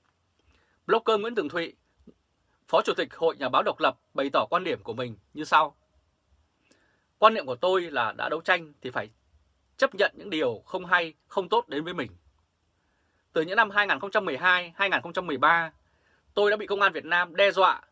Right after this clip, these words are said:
rằng tôi đang đi quá, nhưng họ chưa có thời gian sờ tôi.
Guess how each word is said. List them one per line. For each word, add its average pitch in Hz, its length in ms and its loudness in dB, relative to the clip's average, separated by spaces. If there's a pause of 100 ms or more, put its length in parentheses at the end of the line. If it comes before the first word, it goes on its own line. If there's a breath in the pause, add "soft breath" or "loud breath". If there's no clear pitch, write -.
(300)
rằng 147 220 2
tôi 175 140 -2
đang 175 260 4
đi 185 220 -6
quá, 156 420 6 (640)
nhưng 180 140 -8
họ 175 200 -4
chưa 220 180 2
có 208 120 -4
thời 139 160 -4
gian 165 360 0
sờ 135 340 0
tôi. 147 220 -2